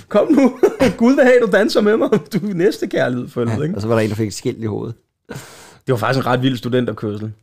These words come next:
Speaker 2: Ja. Det er bare en, en, til alle
Speaker 1: Det,
Speaker 2: dem,
Speaker 1: men det
Speaker 2: der
Speaker 1: er
Speaker 2: skal
Speaker 1: også
Speaker 2: til
Speaker 1: sådan
Speaker 2: at køre studenterkørsel, der
Speaker 1: Ja.
Speaker 2: kan bare sige, det
Speaker 1: Giv den
Speaker 2: er
Speaker 1: gas.
Speaker 2: lige så fedt, som I tror. Det bliver
Speaker 1: Mm.
Speaker 2: jeg simpelthen nødt til at sige. Det er, øh,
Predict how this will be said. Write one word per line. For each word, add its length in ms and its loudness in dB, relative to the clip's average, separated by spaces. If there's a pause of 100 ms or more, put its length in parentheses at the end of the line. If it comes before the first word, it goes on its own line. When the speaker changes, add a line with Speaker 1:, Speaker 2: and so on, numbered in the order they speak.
(180)
Speaker 2:
Ja. 120 -6 (600)
Det 80 2
er 80 0
bare 340 0
en, 180 -2
en, 180 2 (460)
til 160 0
alle 160 4
Speaker 1:
Det, 80 -2
Speaker 2:
dem, 100 6
Speaker 1:
men 40 4
det 60 4
Speaker 2:
der 0 -
Speaker 1:
er 0 -
Speaker 2:
skal 100 4
Speaker 1:
også 120 0
Speaker 2:
til 80 2
Speaker 1:
sådan 140 4
Speaker 2:
at 80 0
køre 220 4
studenterkørsel, 680 0
der 60 2
Speaker 1:
Ja. 60 2
Speaker 2:
kan 80 0
bare 140 -2
sige, 340 2 (340)
det 80 -14
Speaker 1:
Giv 100 2
den 80 4
Speaker 2:
er 100 2
Speaker 1:
gas. 200 0
Speaker 2:
lige 200 2
så 120 0
fedt, 260 0
som 180 0
I 40 -2
tror. 380 -2
Det 80 2
bliver 140 4
Speaker 1:
Mm. 40 2
Speaker 2:
jeg 80 0
simpelthen 220 0
nødt 60 -2
til 60 -8
at 20 -10
sige. 160 -2
Det 200 0
er, 160 2
øh, 60 -4